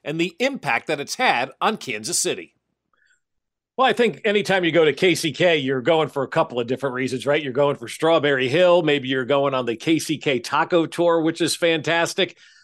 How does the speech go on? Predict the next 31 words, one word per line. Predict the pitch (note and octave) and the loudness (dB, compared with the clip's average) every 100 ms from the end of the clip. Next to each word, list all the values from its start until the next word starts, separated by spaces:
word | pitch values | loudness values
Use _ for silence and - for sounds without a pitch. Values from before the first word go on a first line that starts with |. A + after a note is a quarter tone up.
| _ _ | _ _
But | F3 F#3+ | 2 4
also, | C4 G#3 | 4 2
Diane, | D#3+ D#3 D#3+ F#3+ F3+ | 2 2 2 0 -2
sometimes | G3+ G3 A3 F3+ | -2 0 0 0
you're | F#3+ | 0
going | G#3+ G#3+ | 2 2
to | F#3+ | 0
the | F#3+ | 0
Seventh | - G3 G3 | 2 0 -2
Street | - G#3 E3+ | -2 -2 -2
Casino, | E3 - B3+ E3 - | -4 -2 0 0 0
and | C#3 | -2
you | D#3+ | 0
may | D4+ | 0
see | - D#4+ | 2 0
a | D#4+ | 0
cemetery | B3 C#4 C4+ - F3 E3+ | 2 2 2 4 4 4
<laughs> | D#3 | 4
nearby, | F3 D3+ F#3+ A#3 F#3+ | 2 4 4 6 4
and | E3 D#3 | 2 0
you're | D#3 | 0
probably | A3+ C4+ A3+ F#3+ | 0 2 2 2
like, | E3+ E3 - - _ _ _ | 4 2 0 -8 _ _ _
"Who's | F4+ E4+ | 4 4
buried | C4 E4+ F4 B3+ | 4 4 6 4
in | E3+ D3+ | 2 2
that | C3+ B2 | 0 0
cemetery?" | F3 C#3+ A#2+ C3 A2+ G#2+ | 0 0 0 0 -2 -2
But | D#3+ | 0
again, | D#3 F3+ A3 F3 | 0 2 2 2
as | D3 | -2